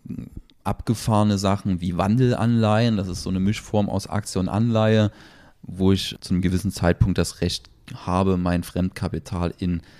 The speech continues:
in Eigenkapital umzuwandeln und Eigentümer der, der Gesellschaft zu werden.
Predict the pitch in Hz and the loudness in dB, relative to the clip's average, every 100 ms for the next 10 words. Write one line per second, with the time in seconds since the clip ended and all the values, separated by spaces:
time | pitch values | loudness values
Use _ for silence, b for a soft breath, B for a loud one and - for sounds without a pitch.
0 | b b - 90 101 127 131 120 117 - | b b -2 2 2 2 4 4 4 4
1 | 104 107 117 110 - 110 98 95 101 95 | 4 4 2 0 0 0 2 4 4 2
2 | 85 85 73 85 90 - 92 85 85 85 | 0 -2 -2 -2 -4 -6 -6 -4 -6 -8
3 | B B B - - 82 85 - - 85 | B B B -10 -4 -2 -4 -10 -8 -2
4 | 80 - 90 87 - - - 110 98 85 | -2 -2 -4 -6 -10 -20 -4 0 2 2
5 | 87 87 | 2 -2